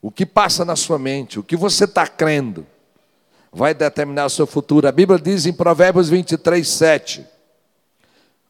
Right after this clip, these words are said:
"Porque como ele pensa consigo mesmo, assim é." Vamos ler? "Pois, é, é, pois ele só pensa nos", não.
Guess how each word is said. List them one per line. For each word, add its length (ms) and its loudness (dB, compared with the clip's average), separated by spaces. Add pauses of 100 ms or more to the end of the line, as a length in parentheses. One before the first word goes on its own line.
(280)
"Porque 400 4
como 360 6
ele 180 8
pensa 460 2
consigo 480 0
mesmo, 840 4 (380)
assim 680 2 (140)
é." 500 2 (1400)
Vamos 180 0
ler? 220 6 (1160)
"Pois, 760 6 (540)
é, 320 -10 (600)
é, 640 -2 (400)
pois 280 2
ele 180 0
só 260 2
pensa 480 0
nos", 240 -6
não. 520 -4